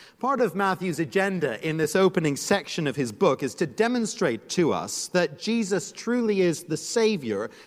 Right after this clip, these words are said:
and King promised in the Old Testament. He knows his readers are gonna be interested in seeing proof,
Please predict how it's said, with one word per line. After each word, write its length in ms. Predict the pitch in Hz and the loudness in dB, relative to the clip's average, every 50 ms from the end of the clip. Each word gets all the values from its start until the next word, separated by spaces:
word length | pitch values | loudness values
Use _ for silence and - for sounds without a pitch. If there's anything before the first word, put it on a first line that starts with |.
| - - _ | -20 -12 _
and 260 | 185 175 170 170 165 - | -4 -2 -2 -4 -4 -6
King 560 | - - 233 214 175 127 107 107 127 139 139 - - - _ _ | -4 -2 0 0 0 0 -2 -6 -8 -10 -12 -14 -20 -20 _ _
promised 520 | - - 233 233 220 196 165 151 - - - | -4 0 2 4 4 4 2 2 0 0 0
in 120 | 180 160 | 0 2
the 120 | 156 151 143 | 2 2 4
Old 180 | 135 135 139 - | 2 2 0 0
Testament. 680 | - 175 156 - - 160 131 107 92 - - - - - _ _ _ _ _ _ _ | -2 -2 -2 -2 -6 -6 -6 -6 -8 -8 -12 -14 -16 -16 _ _ _ _ _ _ _
He 140 | - 214 220 | -2 0 2
knows 460 | 208 208 226 247 254 226 196 185 - | 4 4 4 4 4 4 4 2 2
his 180 | - 196 156 156 | 0 0 0 2
readers 420 | 165 202 226 220 180 160 139 123 | 2 2 2 4 2 2 2 0
are 60 | 160 | 0
gonna 160 | 160 151 180 180 | -2 -2 -2 0
be 160 | 160 170 170 | 0 0 0
interested 460 | 170 160 - 185 165 - - 160 135 | 0 0 -2 -2 -2 0 -2 -2 0
in 120 | 147 143 | 0 -2
seeing 380 | 139 - - 170 151 143 143 135 | -2 -2 -2 0 0 0 -2 -4
proof, 520 | - - - 196 185 156 120 95 - - | -4 0 2 2 4 4 2 0 -4 -10